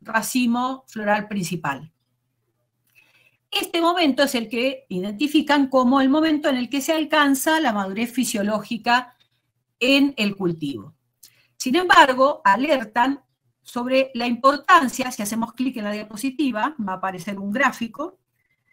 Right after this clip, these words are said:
en la importancia de mirar también las ramas, ¿sí? En este esquema tenemos la relación del rendimiento aportado por las ramas respecto del aportado por el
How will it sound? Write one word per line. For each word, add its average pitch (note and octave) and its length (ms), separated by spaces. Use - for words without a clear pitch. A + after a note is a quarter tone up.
en C#4+ 200
la D4+ 80
importancia D4+ 1040
de C4+ 160
mirar E4 340
también D4 460
las C#4 200
ramas, D3+ 680
¿sí? A#3 280
En D4 140
este F4+ 220
esquema F4+ 400
tenemos A3+ 520
la C4+ 200
relación C#4+ 1040
del B3+ 600
rendimiento A#3 1080
aportado G3+ 800
por C4+ 160
las D#4+ 220
ramas F4+ 720
respecto E4 920
del B3 520
aportado C#4 560
por A#3 180
el C#4+ 360